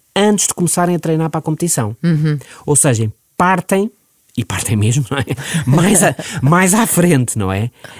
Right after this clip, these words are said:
Speaker 1: Antes de treinarem, antes de começarem a treinar,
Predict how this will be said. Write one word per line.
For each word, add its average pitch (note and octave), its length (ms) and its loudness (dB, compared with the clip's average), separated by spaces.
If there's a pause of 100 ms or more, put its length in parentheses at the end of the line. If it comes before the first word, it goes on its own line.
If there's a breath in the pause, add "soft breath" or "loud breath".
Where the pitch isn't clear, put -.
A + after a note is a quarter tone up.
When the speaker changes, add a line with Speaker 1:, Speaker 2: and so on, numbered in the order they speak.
(120 loud breath)
Speaker 1:
Antes F#3 300 2
de C#3 120 0
treinarem, C3 640 0
antes F3+ 240 -2
de - 80 -14
começarem F3+ 500 2
a D#3 40 0
treinar, G#2+ 520 0